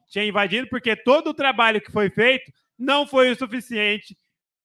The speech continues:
pra essa chuva, né? Porque, como a gente viu, foi muita água que caiu aqui em Sidrolândia,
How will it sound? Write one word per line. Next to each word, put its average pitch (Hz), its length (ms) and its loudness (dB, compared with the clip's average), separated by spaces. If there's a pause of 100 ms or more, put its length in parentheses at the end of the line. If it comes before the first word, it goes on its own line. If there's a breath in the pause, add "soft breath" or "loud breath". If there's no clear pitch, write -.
(560)
pra 240 200 2
essa 269 260 0
chuva, 226 360 -2
né? 170 120 -4
Porque, 185 180 -10
como 214 200 -4
a 220 60 -2
gente 202 220 -4
viu, 214 160 -2
foi 247 160 0
muita 262 420 0
água 214 300 0
que 214 120 -10
caiu 202 400 0
aqui 196 540 -6
em 180 400 -6
Sidrolândia, 185 680 -8